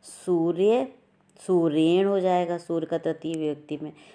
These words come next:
सूर्येण प्रकाशते, पर्वत शिखरम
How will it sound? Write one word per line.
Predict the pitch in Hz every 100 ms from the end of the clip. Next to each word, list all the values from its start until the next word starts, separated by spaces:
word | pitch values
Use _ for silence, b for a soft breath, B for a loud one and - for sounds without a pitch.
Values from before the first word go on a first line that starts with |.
| B -
सूर्येण | 190 185 170 170 190 226
प्रकाशते, | 233 175 151 139 127 123 - - 156 151 B B B B _
पर्वत | 165 165 170 202 202
शिखरम | - 240 214 214 247 269